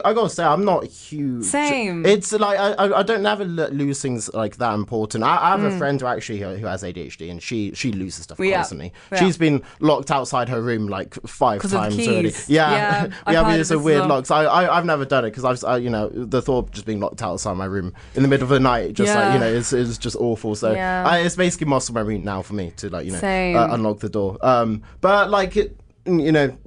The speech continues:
Speaker 1: my, my, I, I know stuff like my phone and, and, and my wallet, they're all, you know,
Speaker 2: Same,
Speaker 1: very
Speaker 2: same
Speaker 1: important.
Speaker 2: with me.
Speaker 1: Like,
Speaker 2: Like,
Speaker 1: it's
Speaker 2: touch wood.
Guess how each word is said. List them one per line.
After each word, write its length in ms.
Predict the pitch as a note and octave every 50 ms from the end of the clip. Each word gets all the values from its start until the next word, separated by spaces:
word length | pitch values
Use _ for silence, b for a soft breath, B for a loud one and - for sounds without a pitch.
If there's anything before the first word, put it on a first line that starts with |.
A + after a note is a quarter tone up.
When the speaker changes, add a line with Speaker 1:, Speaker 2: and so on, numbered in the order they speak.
| - - -
Speaker 1:
my, 240 | C3+ C3+ B2+ B2+ B2+
my, 380 | A2+ G#2+ A#2 A#2 A2 G#2+ G#2 - - - _ - -
I, 380 | - - A2+ G2+ - A2 B2
I 40 | A#2+
know 320 | A2+ A2+ G#2+ G#2+ G#2 G2 - A2
stuff 240 | - - C3 -
like 100 | A#2 F#2
my 100 | F#2 G2+ F#2
phone 340 | - - G2+ G2 G2 F#2 F#2 B B B B B
and, 260 | - G2+ G2+ F#2+ C#2
and, 200 | E2 G2+ G2 -
and 140 | - G2 G2
my 80 | F2+ F#2
wallet, 280 | F#2 F#2+ F#2+ F#2+ - -
they're 160 | - - G2+
all, 200 | G2 G2 F#2+ F2+ F2+ G#2+ -
you 140 | - F#2 F#2
know, 100 | E2+ D#2+
Speaker 2:
Same, 300 | - G#2+ - G#2+ A#2 A#2+
Speaker 1:
very 160 | C#3 C3+ B2
Speaker 2:
same 160 | A#2+ - -
Speaker 1:
important. 160 | - - - -
Speaker 2:
with 80 | - -
me. 80 | -
Speaker 1:
Like, 100 | - - -
Speaker 2:
Like, 60 | -
Speaker 1:
it's 60 | - -
Speaker 2:
touch 200 | - B3 A3 A3+
wood. 400 | A#3 A3 F#3+ F3 F3+ G#3 G#3